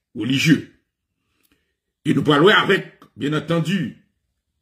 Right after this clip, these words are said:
puissance de la Rome papale, l'avènement de la Rome papale, pour imposer une forme de unité à l'intérieur de l'Occident, côté l'ensemble des royaumes,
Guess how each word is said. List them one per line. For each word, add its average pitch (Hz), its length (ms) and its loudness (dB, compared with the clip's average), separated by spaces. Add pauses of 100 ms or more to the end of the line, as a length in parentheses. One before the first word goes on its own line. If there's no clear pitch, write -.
(280)
puissance - 880 0
de 120 120 -10
la 127 120 -2
Rome 170 400 2
papale, 190 560 0 (260)
l'avènement 117 400 -8
de 120 100 -10
la 117 60 -8
Rome 101 240 -12
papale, 151 500 0 (1200)
pour 120 100 -6
imposer 190 960 -2
une 156 120 -8
forme 139 300 -8
de 135 240 -2 (320)
unité 277 680 2
à 135 120 -6
l'intérieur 135 720 -4 (720)
de 120 380 -2 (640)
l'Occident, 120 760 -10
côté 175 260 4
l'ensemble 247 540 2
des 220 160 4
royaumes, 202 760 0